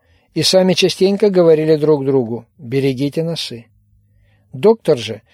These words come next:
на всякий случай смазал всем носы коллодиумом, так что лица сделались похожими на святочные маски. Коллодиум — спиртово-эфирный раствор, применяемый в медицине для закрепления хирургических повязок,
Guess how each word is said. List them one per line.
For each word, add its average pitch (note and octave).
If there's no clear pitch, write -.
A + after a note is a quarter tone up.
на D#3
всякий A#3
случай A3+
смазал E3
всем F3+
носы F#3
коллодиумом, C3+
так E3
что -
лица F#3+
сделались D#3
похожими D#3+
на D#3+
святочные D#3
маски. -
Коллодиум — G#3
спиртово-эфирный F#3
раствор, D#3
применяемый E3
в -
медицине D#3
для E3
закрепления D3
хирургических C#3+
повязок, D#3+